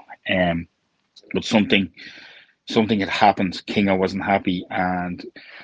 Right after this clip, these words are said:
at the start of ninety-one ninety-two, Kingo was manager, and the club decided not to enter the competition. Um,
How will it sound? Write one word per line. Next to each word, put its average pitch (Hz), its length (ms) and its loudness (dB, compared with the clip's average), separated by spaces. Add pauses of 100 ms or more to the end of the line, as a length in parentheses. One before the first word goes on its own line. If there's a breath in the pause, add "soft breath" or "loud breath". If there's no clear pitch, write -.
(140 loud breath)
at 90 80 6
the 95 60 -2
start 104 260 6
of 98 80 0
ninety-one 98 360 -2
ninety-two, 98 340 -4
Kingo 104 240 -2
was 98 140 -2
manager, 107 320 4
and 95 300 2
the - 40 -2
club 101 220 -2
decided 101 300 2
not 101 140 4
to 101 80 4
enter 101 180 2
the - 80 -4
competition. - 600 2 (200)
Um, 92 500 -6